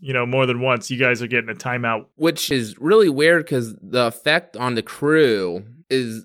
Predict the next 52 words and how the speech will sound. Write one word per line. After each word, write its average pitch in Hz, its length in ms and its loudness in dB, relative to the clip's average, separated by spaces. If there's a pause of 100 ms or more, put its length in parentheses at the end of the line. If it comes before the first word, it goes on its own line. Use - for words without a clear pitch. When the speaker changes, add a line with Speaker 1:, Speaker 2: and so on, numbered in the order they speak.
(120)
Speaker 2:
seems 247 260 -2
to 254 80 -2
be 185 120 0
lasting 131 400 -2
for 101 100 -10
quite - 320 -2
some 117 180 -6
time. 98 680 -4 (120)
Speaker 1:
Yeah, 147 420 0 (140)
and 208 160 2
also 277 260 0
he's 240 240 2
aware 240 420 2
of 147 140 -2
what's 120 220 -2
going 123 280 -2
on. 113 160 -8
Like, 120 120 -6
he 165 100 -6
knows 202 220 -2
that 165 140 -2
there's 123 400 -2
something 143 320 -2
like 127 200 0
that 113 180 -2
happening, 120 540 -2
but 117 140 -8
he's 131 180 -2
still 131 280 0
just 120 180 -6
kinda 135 180 -2
being, 120 340 -2
uh, 113 340 -2 (440)
super 131 300 -4
strict 151 380 -4
to 135 80 -4
his 120 180 -4
crew 180 280 0
about 110 260 -2
it. 113 80 -8
Like, 120 160 -4
he, 175 240 -4
he's 208 240 -2
already 202 200 0
said 214 220 0
he's 156 180 0
not 120 180 0
immune 110 320 -8
to 127 200 -2
whatever's 113 420 -4
going 107 280 -8
on. 101 280 -12